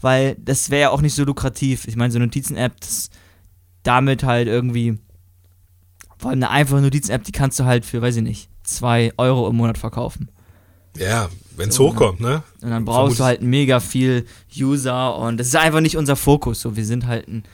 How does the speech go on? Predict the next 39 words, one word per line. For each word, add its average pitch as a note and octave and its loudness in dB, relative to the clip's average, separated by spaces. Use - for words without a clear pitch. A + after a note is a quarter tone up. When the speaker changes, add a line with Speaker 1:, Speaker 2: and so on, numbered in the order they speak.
Speaker 1:
Blog B2 -2
zum B2 -2
Thema A#2+ -2
professionelles A#2 0
Bloggen A#2+ 2
und A2 -4
nicht A#2+ -4
über G#2+ -6
Notizen A2 -4
irgendwie. G#2+ -10
Speaker 2:
Genau. D2+ -12
Speaker 1:
Also C#3 -4
wie D3 0
gesagt, D3 2
haben D3 -2
wir C#3+ 0
eingestampft, D3 -2
war C3 0
eine B2+ 0
gute B2+ -2
Lernerfahrung. B2 0
Aber D3 4
ist D3+ 0
immer D#3+ 4
noch D3+ 6
ein D3 0
cooles D3 0
Beispiel C3 -2
für C3 0
das A#2 -2
Lean C3 4
Startup B2 2
Prinzip, B2+ 0
dass - -4
wir A#2+ 2
halt A2+ 2
wirklich, A#2 -2
wir B2 6
haben B2 2